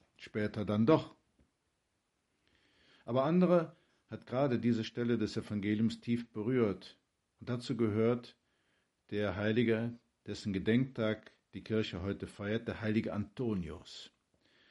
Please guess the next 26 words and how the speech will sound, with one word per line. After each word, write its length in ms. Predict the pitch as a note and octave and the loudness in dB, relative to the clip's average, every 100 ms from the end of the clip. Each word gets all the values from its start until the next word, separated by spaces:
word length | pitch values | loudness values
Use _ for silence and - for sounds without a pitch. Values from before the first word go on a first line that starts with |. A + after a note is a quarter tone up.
| _ _ _ _ | _ _ _ _
Der 100 | G#2 | -6
heilige 260 | A2 A#2 A2 | 0 2 2
Antonius, 560 | G#2+ - F#2 E2+ E2 - | 0 -4 -4 -4 -8 -8
der 100 | A2 | -8
als 140 | G#2+ | -2
junger 240 | D#3 E3 | 0 2
Mann 420 | A2 A2 D#3 F3 - _ _ _ _ _ | 4 2 0 -4 -8 _ _ _ _ _
dieses 400 | A2+ G2+ G#2 - | -6 -6 -8 -4
Wort 380 | A#2+ C3+ - A2+ | -4 -4 -10 -6
hörte 540 | A2+ C#3 - D#3+ D3 C3+ | -4 -4 -6 -12 -12 -10
in 140 | F#2+ | -8
der 100 | F2 | -8
Kirche 560 | - G#2 A2+ A#2+ C3 B2+ _ _ _ _ _ _ _ _ _ _ - | -8 -8 -8 -8 -12 -14 _ _ _ _ _ _ _ _ _ _ -8
und 480 | G2+ F#2+ - - _ _ _ _ _ _ - | -6 -6 -8 -18 _ _ _ _ _ _ -6
der 500 | G#2+ G#2 G2+ G2 F#2 _ _ _ - | -2 0 0 -4 -8 _ _ _ -14
das 240 | G2+ - | -12 -6
dann 400 | A#2+ C3 C#3+ C#3+ _ _ _ | -2 0 0 -6 _ _ _
innerlich 680 | B2 C3+ A#2+ G#2 G#2+ - - _ _ - | -6 0 2 0 -2 -8 -16 _ _ -14
erschüttert, 720 | G2 - A#2+ A#2+ C#3+ C#3+ - _ _ - - _ _ _ _ _ _ _ _ - | -14 -4 -2 2 0 0 -12 _ _ -14 -14 _ _ _ _ _ _ _ _ -12
ja 120 | G2+ | 0
wörtlich 480 | B2 C3+ - B2+ - | 2 0 -4 -10 -6
umsetzt. 600 | F#3 E3+ F2 F2+ - - | 0 0 0 -4 -6 -10
Er 100 | F#2+ | -6
hat 160 | A#2 | -4
dann 140 | A2 G#2 | -4 -2
alles 480 | B2 B2 A#2+ - | 2 2 0 -6